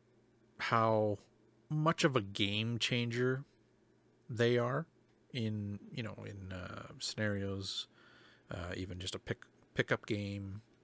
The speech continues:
um, tournament-wise, that kind of thing, right? So, um, especially, like, right now, I have a feeling, uh, that a couple of the guys, eventually after the campaign's done,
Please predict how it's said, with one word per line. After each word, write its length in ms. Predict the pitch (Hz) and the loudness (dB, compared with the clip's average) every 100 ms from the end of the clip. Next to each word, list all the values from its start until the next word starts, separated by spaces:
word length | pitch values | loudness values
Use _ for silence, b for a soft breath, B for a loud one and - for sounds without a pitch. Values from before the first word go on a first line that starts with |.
| - | -16
um, 480 | 104 98 98 95 98 - _ _ _ _ _ _ | -12 -12 -12 -12 -14 -18 _ _ _ _ _ _
tournament-wise, 880 | - 113 107 107 101 98 95 - - _ _ - | 0 2 2 0 0 0 0 -2 -4 _ _ -8
that 160 | 101 - | -8 -6
kind 160 | 98 87 | -6 -6
of 80 | |
thing, 200 | - 104 | -8 -10
right? 280 | 92 90 101 - - | -8 -8 -10 -12 -10
So, 420 | - - 90 - _ - - - - - - - | -6 -4 -6 -10 _ -20 -20 -20 -20 -20 -20 -12
um, 480 | - 92 87 87 95 - _ - | -8 -8 -8 -12 -14 -18 _ -8
especially, 420 | 113 - 156 - 120 | 0 6 6 8 6
like, 200 | 117 - - | 6 2 -8
right 400 | 120 120 117 107 | 2 4 4 2
now, 540 | 107 107 107 104 104 - - - - _ - | 0 0 0 -2 -4 -10 -20 -20 -20 _ -2
I 100 | 104 | 0
have 240 | 92 107 | 2 0
a 60 | 98 | 0
feeling, 500 | - 104 101 98 95 | 0 2 2 -2 -4
uh, 400 | 92 90 92 98 95 | -4 -6 -8 -8 -4
that 240 | 95 - | -4 -4
a 40 | |
couple 260 | - 101 98 | -4 -4 -2
of 80 | 95 | -4
the 40 | 101 | -2
guys, 680 | 92 92 90 85 - - - 107 | -2 -2 -4 0 0 -2 -6 -8
eventually 460 | 90 95 - 101 | -6 -4 -2 -2
after 240 | 90 - 90 | -2 -6 -8
the 120 | - | -6
campaign's 480 | 95 85 - 87 - | -6 -6 -6 -6 -2
done, 360 | 113 127 127 | 0 0 -4